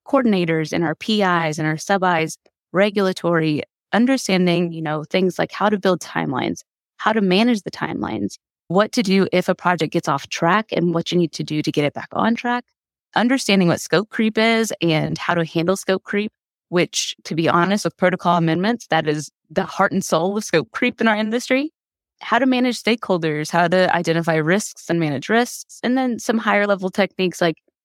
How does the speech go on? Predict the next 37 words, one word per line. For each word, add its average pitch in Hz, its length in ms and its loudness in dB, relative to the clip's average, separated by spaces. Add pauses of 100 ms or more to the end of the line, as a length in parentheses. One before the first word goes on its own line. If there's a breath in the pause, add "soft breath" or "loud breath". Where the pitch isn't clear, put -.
communication 202 640 2
skills, 170 420 2
time 185 220 -2
management 170 440 0
skills, 156 380 -4 (440)
and 202 120 4
then 196 60 2
finally 190 340 2
lessons 160 400 0
learned, - 400 -4
because 165 560 0 (540)
we 202 560 0 (340)
as 208 200 2
an 220 80 4
industry 180 420 2
don't 170 260 -2
really 190 560 2
take - 240 -2
the 233 100 0
time 165 440 2 (140)
to 160 300 0
look 185 260 -2
back 170 260 2
on 160 300 2
the 165 160 -2
positives 180 500 -2
and 185 80 2
negatives 156 400 0
of 143 120 -6
what 165 140 2
occurred 165 420 0 (100)
on 165 160 2
a 185 40 -2
clinical 175 320 -2
trial 151 500 0 (420)
to 226 100 0
then 208 240 2